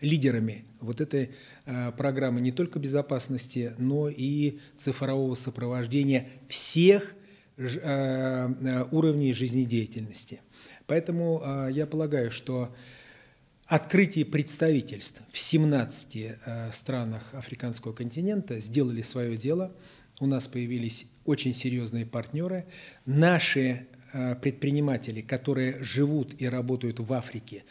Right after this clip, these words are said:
стали проводниками, э, российского бизнеса. И я полагаю, что те связи и те бизнес-поездки, которые, э, сделали,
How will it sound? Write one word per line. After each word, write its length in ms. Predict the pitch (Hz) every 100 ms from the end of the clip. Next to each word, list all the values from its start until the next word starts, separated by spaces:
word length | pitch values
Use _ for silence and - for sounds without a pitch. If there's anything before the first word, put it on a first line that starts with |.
| -
стали 420 | - - 160 147 120
проводниками, 1200 | - 156 175 175 147 143 - 131 117 117 147 175 - - - - -
э, 240 | 139 135 139
российского 520 | 143 160 139 - 139
бизнеса. 760 | 131 131 131 123 - 127 123 -
И 80 | 139
я 180 | 156
полагаю, 460 | 160 147 147 139 127
что 340 | - - 123 - - - _
те 180 | - 175
связи 680 | - - 156 139 117 107 107 -
и 120 | 131
те 440 | 123 165 160 151 -
бизнес-поездки, 1600 | 120 147 135 139 127 - - - _ - 135 127 117 - 110 -
которые, 600 | 120 117 131 127 127 123
э, 280 | 127 117 113
сделали, 640 | 107 117 127 120 117 113